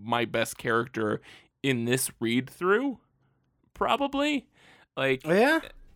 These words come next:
Speaker 1: yeah, and I honestly think it is the fact that w-, we are living in a world that is becoming less and less moral.
Speaker 2: Yep.
Speaker 1: <laughs> And to see such a moral and thoughtful character, uh,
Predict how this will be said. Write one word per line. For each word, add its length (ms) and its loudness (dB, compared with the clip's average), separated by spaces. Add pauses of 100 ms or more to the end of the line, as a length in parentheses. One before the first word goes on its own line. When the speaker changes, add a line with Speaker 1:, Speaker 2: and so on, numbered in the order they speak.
(100)
Speaker 1:
yeah, 480 -2
and 140 -2
I 240 0 (160)
honestly 460 2
think 360 2
it 160 0
is 180 0
the 100 0
fact 380 0
that 260 2
w-, 120 -16 (280)
we 160 2
are 160 6
living 340 2
in 80 2
a 80 0 (120)
world 320 4
that 140 -4
is 140 -2
becoming 480 -2
less 400 0
and 160 -4
less 300 -2
moral. 600 2 (200)
Speaker 2:
Yep. 440 2
Speaker 1:
<laughs> 40 -12 (300)
And 280 0 (120)
to 160 2
see 580 -2 (280)
such 400 2 (100)
a 420 4
moral 720 2
and 240 -4
thoughtful 640 -2
character, 880 0 (560)
uh, 340 2